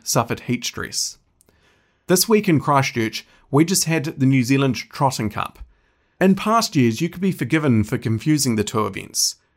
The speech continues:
Known colloquially as Cup Day, for most people who attend in Christchurch is a chance to dress up in their best H and M suit or dress and pretend that they're aristocracy. By the day's end, they've filled their Instagram,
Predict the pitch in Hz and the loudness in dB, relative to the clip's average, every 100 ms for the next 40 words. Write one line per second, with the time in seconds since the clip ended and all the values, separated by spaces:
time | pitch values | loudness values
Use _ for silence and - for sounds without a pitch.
0 | _ - - 151 196 254 226 196 185 180 | _ -20 -2 4 4 4 2 2 0 0
1 | 175 160 151 - 127 - - 147 - - | 0 0 0 0 0 0 0 0 0 -4
2 | 101 - - _ _ _ _ _ _ 160 | -6 -6 -12 _ _ _ _ _ _ 4
3 | 175 202 - 208 202 160 147 139 143 143 | 6 4 2 0 2 4 4 2 2 0
4 | 120 120 113 139 127 120 - 104 95 - | 2 0 -2 0 0 0 -4 -4 -4 -10
5 | - 151 156 160 160 160 143 - 143 117 | -4 0 0 0 -2 0 -2 -4 -4 2
6 | 160 156 143 104 - 131 123 120 143 135 | 4 4 2 0 -2 0 0 2 0 0
7 | - 165 165 165 160 139 - 139 139 - | -2 -6 -4 -2 0 0 0 0 -2 -4
8 | 135 107 113 95 - - - _ - 127 | -4 0 0 0 -2 -2 -6 _ -2 0
9 | 131 - 180 180 170 139 131 131 123 - | 2 2 4 4 2 0 0 0 0 -2
10 | 135 131 - 123 - 107 101 117 127 _ | 0 0 0 -4 -4 -6 -6 -8 -12 _
11 | _ _ _ _ _ 135 127 135 147 135 | _ _ _ _ _ 2 4 4 4 2
12 | 143 139 143 - 127 120 - 175 160 156 | 2 2 0 0 -2 -2 0 6 6 6
13 | 151 131 123 - 131 113 101 92 92 | 0 0 0 0 -2 -2 -2 -2 -8